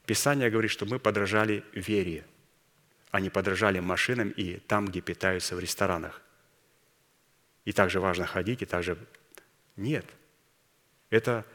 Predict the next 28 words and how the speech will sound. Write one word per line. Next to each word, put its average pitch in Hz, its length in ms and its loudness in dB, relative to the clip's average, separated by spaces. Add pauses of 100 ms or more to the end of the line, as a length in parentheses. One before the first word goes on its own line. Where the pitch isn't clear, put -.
(240)
Соломон 117 440 0
имел 113 240 6
обезьян 107 520 2
и 101 280 2 (140)
сидел 104 380 0
на 95 100 0
престоле 101 400 -2
и 87 40 -4
хохотал 92 500 -2
с - 160 -4
них. - 240 -8 (540)
То - 60 -4
есть 98 140 -4
мы 113 120 2
не 120 80 2
должны 107 340 0
имитировать. 101 720 -4 (800)
Мы 110 160 2
должны 104 180 2
подражать 101 460 0 (140)
вере, 90 520 -4 (880)
подражать 101 380 2
святости, - 720 -4 (480)
а 98 100 -2
не 101 100 -2
подражать 101 380 2
чему-то 98 360 -2
ве-, 95 240 -2